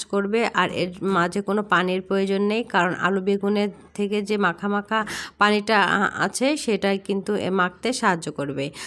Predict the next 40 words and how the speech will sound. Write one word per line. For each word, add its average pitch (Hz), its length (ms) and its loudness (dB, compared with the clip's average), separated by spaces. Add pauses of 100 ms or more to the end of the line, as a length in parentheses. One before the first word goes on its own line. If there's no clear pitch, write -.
(120)
তো - 100 -4
আমি 208 140 4
এস-, 220 300 0
এর 196 80 2
মাঝে 202 320 2
দিয়ে 208 200 4
দিলাম 202 380 2
পেঁয়াজ 180 360 2
কুচি, 196 340 -4
ধনিয়া 180 340 0
পাতা 190 240 -2
কুচি, 196 420 -4
মরিচ 185 420 0
কুচি, 202 320 -6 (120)
আর 156 200 2
দিয়ে 175 240 -4
দিলাম 190 360 0
স্বাদ 190 300 -2
মতো 180 220 -6
একটু 208 200 -6
লবণ 190 400 0 (160)
আর 214 200 0 (380)
জিরা 175 260 4
গুঁড়া। 160 280 -2 (200)
দিয়ে 180 200 -4 (140)
আমি 196 240 2
খুব 196 200 -6
ভালোভাবে 196 440 2
হাতের 180 280 -2
সাহায্যে 190 280 -4
মেখে 175 320 -2
নিচ্ছি। 202 380 -2 (400)
তো - 80 -4 (340)
দেখে 220 220 4
বুঝতে 220 280 0
পারছেন 214 380 0
আমি 214 180 2
একটু 170 340 -2
পানি 190 360 2
দেইনি। 190 440 -2